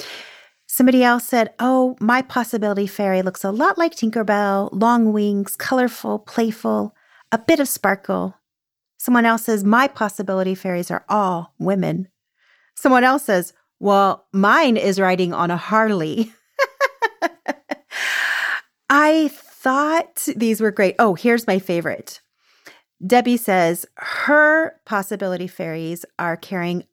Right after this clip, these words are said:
a money sack emoji with wings. <laughs> I think that is beautiful. So we've got so many different ways we can visualize our possibility fairies.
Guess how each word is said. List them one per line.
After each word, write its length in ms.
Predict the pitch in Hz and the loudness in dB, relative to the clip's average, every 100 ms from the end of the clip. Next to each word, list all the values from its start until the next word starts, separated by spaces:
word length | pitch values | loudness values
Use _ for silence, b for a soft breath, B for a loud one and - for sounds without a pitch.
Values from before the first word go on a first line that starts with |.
| _ | _
a 120 | - 190 | -6 -2
money 480 | 180 190 202 214 | 0 2 2 2
sack 380 | 214 - 170 165 | 0 0 -2 -2
emoji 520 | 175 160 160 156 160 | -4 -2 -2 -4 -4
with 180 | 156 160 | -4 -4
wings. 560 | 175 165 147 175 202 - | -4 -4 -2 -2 -2 -6
<laughs> 60 | - 269 285 285 311 302 285 311 - - _ _ _ 440 440 403 - - | -4 0 0 0 -4 -2 -6 -6 -10 -14 _ _ _ 2 4 2 0 0
I 160 | 247 | 2
think 200 | 233 226 | 2 2
that 180 | 202 185 | 0 0
is 240 | 185 185 - 185 185 | -2 -4 -8 -12 -6
beautiful. 840 | 185 180 190 180 185 160 147 214 B B B B | -4 0 2 2 -2 -4 -6 -6 B B B B
So 180 | - 285 | -2 0
we've 340 | 262 269 - - | 4 2 0 -4
got 400 | 277 285 277 - _ _ _ | 0 2 0 -4 _ _ _
so 920 | - - - - 294 285 302 311 311 - | -8 -6 -6 -2 2 4 4 4 2 0
many 720 | 190 180 190 180 180 180 175 - | 0 4 4 2 0 0 -2 -2
different 320 | 185 185 151 | -2 0 0
ways 280 | 165 160 - | 0 -2 -4
we 80 | 170 | -4
can 260 | - 165 | -2 0
visualize 640 | 156 160 170 160 151 156 | 0 0 0 0 0 -2
our 100 | 180 | -6
possibility 760 | - - 160 - - 151 156 156 | -6 -6 -4 -6 -6 -4 -4 -6
fairies. 640 | - 120 117 110 - - | -6 -10 -8 -12 -12 -14